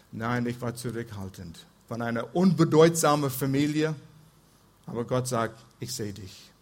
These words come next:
Nimm diese Richtung. Dein Leben ist mir was Wertvolles. Und wir nahmen einen Schritt nach dem anderen. Und vor kurzem habe ich ihm eine E-Mail geschrieben, Ed, du wirst eine große Belohnung in den Himmel haben. Wenn du nur all den Frucht siehst,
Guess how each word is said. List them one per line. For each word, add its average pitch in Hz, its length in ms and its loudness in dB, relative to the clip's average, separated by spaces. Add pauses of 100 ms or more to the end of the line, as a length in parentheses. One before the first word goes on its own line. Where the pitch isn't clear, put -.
(400)
Nimm 110 240 -8
diese 117 320 -6
Richtung. 101 460 -14 (340)
Dein 107 180 -6
Leben 110 440 -2
ist 131 240 -8
mir 110 200 -6
was 101 260 -8
Wertvolles. 90 840 -14 (420)
Und 110 120 -12
wir 117 120 0
nahmen 113 300 -2
einen 117 240 -4
Schritt 120 300 -8
nach 110 200 -10
dem 110 220 -10
anderen. 101 360 -10
Und 104 100 -10
vor - 160 -4
kurzem 160 300 0
habe 143 120 0
ich 131 80 -4
ihm 131 140 -4
eine 127 120 -2
E-Mail 127 260 -2
geschrieben, 120 500 -4
Ed, 117 200 -2 (760)
du 127 120 -2
wirst 127 200 0
eine 120 140 -2
große 127 340 -2
Belohnung 120 440 -2
in 110 120 -6
den 107 100 -2
Himmel 113 300 -4 (220)
haben. 101 440 -8 (580)
Wenn 131 140 -2
du 127 100 6
nur 156 260 4
all 160 140 10
den 147 180 6
Frucht 202 440 2
siehst, - 760 -4